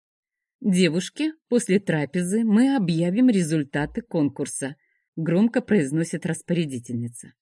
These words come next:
чтобы перекричать бубнеж девиц. «А где еще одна участница отбора?»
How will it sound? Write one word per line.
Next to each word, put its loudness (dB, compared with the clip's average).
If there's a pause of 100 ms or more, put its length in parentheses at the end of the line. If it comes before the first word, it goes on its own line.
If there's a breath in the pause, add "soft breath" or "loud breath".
(140)
чтобы 0
перекричать -4
бубнеж -2
девиц. -4 (800)
«А 2
где 4
еще 2
одна 6
участница 2
отбора?» 4